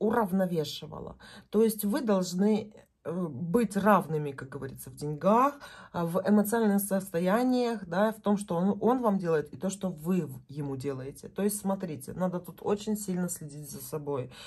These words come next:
Влюблены в этого м-, вы мужчину, не влюблены, любите, долго живёте, коротко ли, да, длится ваша история,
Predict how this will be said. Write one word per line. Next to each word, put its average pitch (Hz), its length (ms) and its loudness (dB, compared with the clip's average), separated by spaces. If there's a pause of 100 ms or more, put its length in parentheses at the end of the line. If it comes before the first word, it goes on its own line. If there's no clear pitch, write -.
(460)
Влюблены 214 640 6
в 185 60 2
этого 170 440 0
м-, 165 180 2
вы 156 160 0
мужчину, 147 500 -4
не 170 220 6
влюблены, 214 600 4
любите, 180 500 0
долго 156 340 0
живёте, 160 500 -2
коротко 202 640 4
ли, 180 160 2
да, 165 200 2
длится 180 360 -4
ваша 160 260 -2
история, 156 500 -4